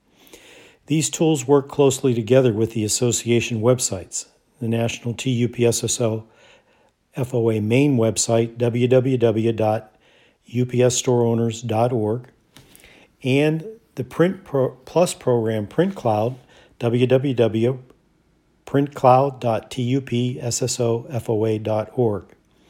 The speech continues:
When you read The Voice and visit The Source, you will be able to share your concerns, to get answers to your questions, and to post your good ideas. You will get the latest information,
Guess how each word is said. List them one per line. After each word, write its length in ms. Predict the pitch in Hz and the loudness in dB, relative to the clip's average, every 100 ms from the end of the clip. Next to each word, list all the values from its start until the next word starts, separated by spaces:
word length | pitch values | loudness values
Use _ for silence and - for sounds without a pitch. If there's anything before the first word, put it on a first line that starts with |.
| _ _ - - - _ _ _ | _ _ -20 -20 -20 _ _ _
When 160 | 127 131 | 0 2
you 120 | 127 | 4
read 280 | 127 196 160 | 4 2 2
The 80 | 151 | 2
Voice 540 | 113 117 131 - - - | 4 4 4 2 -2 -4
and 160 | 123 113 | -2 2
visit 300 | 139 151 - | 2 0 -4
The 100 | 117 | -4
Source, 580 | - 104 107 - - | -4 -4 -4 -8 -8
you 100 | 117 | -4
will 100 | 120 | -2
be 100 | 113 | 2
able 180 | 123 113 | 2 0
to 100 | - | -4
share 300 | - 127 131 | -2 2 4
your 100 | 139 | 2
concerns, 720 | 135 120 - 98 101 117 - - _ _ - _ - | -2 -6 -4 -6 -6 -8 -14 -20 _ _ -20 _ -6
to 80 | |
get 100 | 113 | -2
answers 400 | 117 131 139 139 - | 2 0 0 -6 -4
to 100 | 123 | -4
your 100 | 104 | -4
questions, 600 | - 101 - 120 117 139 | -6 -8 -6 -8 -8 -4
and 160 | 131 | -4
to 60 | 123 | -2
post 340 | - 143 131 | 2 2 2
your 80 | 135 | -2
good 160 | 139 139 | 0 2
ideas. 600 | 139 151 131 - - - _ _ _ _ _ - - - _ _ | 0 -2 -6 -8 -14 -20 _ _ _ _ _ -20 -20 -20 _ _
You 160 | 131 127 | 0 2
will 80 | 120 | 4
get 180 | 127 | 2
the 80 | 127 | 2
latest 360 | 120 135 139 156 | 2 4 2 -2
information, 640 | 139 139 117 117 - 131 | -4 0 0 0 -2 -4